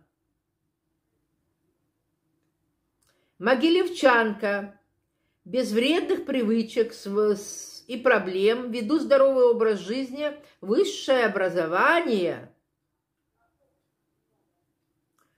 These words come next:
порядочная во всем, симпатичная, вдова, стрелец. Познакомлюсь для серьезных отношений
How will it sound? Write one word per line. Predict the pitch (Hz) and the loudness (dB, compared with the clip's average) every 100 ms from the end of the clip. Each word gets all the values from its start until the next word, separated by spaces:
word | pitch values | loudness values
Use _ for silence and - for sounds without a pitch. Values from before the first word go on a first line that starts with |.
| _ | _
порядочная | 262 269 262 294 277 285 - 196 175 175 | 4 6 6 4 2 0 -4 -8 -6 -4
во | 214 269 | -4 -6
всем, | - 233 208 196 | -6 -2 0 0
симпатичная, | 180 294 294 294 294 214 185 - 190 175 190 | -6 -8 0 0 0 -6 -8 -10 -6 -4 -4
вдова, | 202 311 311 220 208 226 - _ _ _ | 2 2 4 2 2 -2 -14 _ _ _
стрелец. | - - 330 302 269 254 247 - _ _ _ _ - | -16 -4 -2 0 2 0 0 -8 _ _ _ _ -10
Познакомлюсь | 233 226 262 320 381 370 302 226 | -4 0 0 0 0 0 0 0
для | 233 262 247 | 2 2 2
серьезных | 269 254 247 220 226 226 | -4 0 0 0 -2 -4
отношений | 220 214 220 403 427 392 370 349 | -6 -6 -4 0 0 0 -4 -6